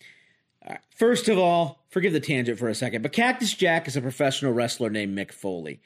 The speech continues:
Uh, the, I don't think of a rapper when I think of things being lit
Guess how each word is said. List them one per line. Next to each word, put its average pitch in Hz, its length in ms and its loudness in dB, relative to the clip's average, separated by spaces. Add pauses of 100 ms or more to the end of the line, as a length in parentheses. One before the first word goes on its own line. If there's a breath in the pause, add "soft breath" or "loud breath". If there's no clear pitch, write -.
(600 soft breath)
Uh, 117 600 -2
the, 175 400 2
I 175 80 0
don't 269 240 0 (220)
think 240 180 2
of 214 80 2
a 208 80 4
rapper 156 720 0
when 135 140 0
I 131 120 0
think 170 320 -4
of 139 140 0
things 135 360 0
being 123 460 0
lit - 400 -2